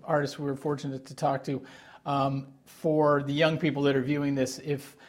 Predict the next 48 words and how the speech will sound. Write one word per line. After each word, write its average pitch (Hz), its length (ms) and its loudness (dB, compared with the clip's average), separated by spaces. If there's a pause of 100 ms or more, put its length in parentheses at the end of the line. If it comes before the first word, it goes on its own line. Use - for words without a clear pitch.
(240)
you 165 60 -4
know, 160 100 4
the 156 80 2
music 165 260 2
business 147 320 -2
has 143 160 -2
changed 151 400 -4
so 165 180 4
much 151 440 2 (260)
in 139 180 -4
your 165 200 4
lifetime, 139 560 4
and 135 80 -2
it's, 131 240 -4
it's 160 180 -4
certainly 160 300 4
gonna 135 160 0
change 143 320 -2
a 135 40 2
lot 135 440 0
going 143 260 2
forward. 147 520 4 (420)
Um, 151 460 4 (960)
if, 180 280 -10
if 180 160 -8
there 233 100 4
was 196 100 4
a 190 60 2
young 185 240 4
trombonist 160 520 6
out 135 200 6
there 131 180 2
who 135 120 -4
was 127 420 -8 (220)
thinking 147 280 -6
about 131 240 0
trying 139 220 -4
to 131 60 -2
make 131 220 -4
this 135 160 -10
his 131 140 -8
life's 135 320 -6
work, 127 420 -2
um, 139 220 -8 (460)
what, 156 420 2
uh, 143 300 6 (400)
what, 165 180 -8
what 170 240 -6